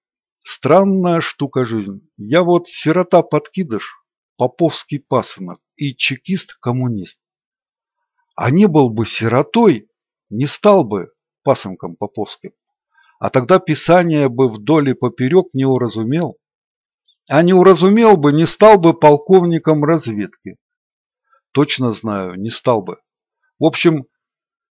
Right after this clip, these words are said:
индопсок и туп эмидевоп сиенд. Увцечето ужулс нима».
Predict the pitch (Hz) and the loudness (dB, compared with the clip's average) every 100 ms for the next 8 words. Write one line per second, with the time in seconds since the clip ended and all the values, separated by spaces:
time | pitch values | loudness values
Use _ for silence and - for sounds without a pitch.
0 | _ - 175 165 165 165 - 180 - - | _ -2 0 4 2 2 0 2 2 -8
1 | _ _ _ _ _ _ _ _ _ _ | _ _ _ _ _ _ _ _ _ _
2 | _ _ - 151 - 175 - - _ _ | _ _ -6 -6 2 2 0 -10 _ _
3 | _ _ _ _ - 139 139 151 127 131 | _ _ _ _ 0 2 2 0 2 4
4 | 143 120 139 135 - - - - 127 127 | 4 6 4 2 0 -18 -12 -6 -4 -2
5 | 113 107 95 87 _ _ _ _ _ _ | -2 -2 -6 -12 _ _ _ _ _ _
6 | _ _ _ _ _ - 170 180 120 - | _ _ _ _ _ -4 -2 -2 -4 -12
7 | - 151 147 - 156 147 - - 131 120 | -4 0 2 2 2 2 0 0 4 4
8 | 107 - _ _ _ _ - 127 110 190 | 2 -4 _ _ _ _ -8 -6 0 0
9 | 180 - - - _ _ _ _ _ - | 0 -4 -10 -12 _ _ _ _ _ -8
10 | 123 139 117 92 - | -2 0 0 -2 -6